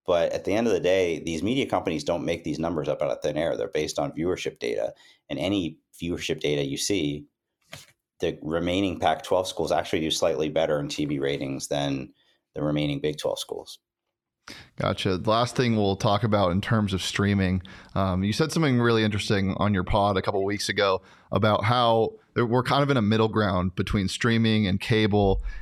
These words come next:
Speaker 2: and, you know, it, and between stream, streaming and cable exclusive or streaming exclusive. Um, obviously, having everything on one app or service would really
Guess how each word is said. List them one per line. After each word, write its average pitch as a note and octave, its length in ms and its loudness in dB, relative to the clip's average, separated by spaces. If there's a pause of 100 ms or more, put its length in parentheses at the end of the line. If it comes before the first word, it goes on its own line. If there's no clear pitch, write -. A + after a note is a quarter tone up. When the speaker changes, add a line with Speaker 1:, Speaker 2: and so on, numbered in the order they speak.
(100)
Speaker 2:
and, F#2+ 520 2 (100)
you G2+ 140 0
know, E2 320 0
it, E2 160 -2 (120)
and G#2+ 480 0
between A#2+ 280 0
stream, C3 320 2
streaming C3+ 280 2
and A2 100 0
cable G#2+ 280 4
exclusive G#2 580 2
or A2 120 4
streaming A2 360 0
exclusive. G#2+ 540 0 (340)
Um, F#2+ 460 2
obviously, C#3+ 400 2
having A#2 360 2
everything A2 460 2
on G2 180 2
one G2+ 160 2
app F#2+ 200 0
or E2+ 60 0
service G2+ 380 0
would F#2 100 -2
really G2 300 2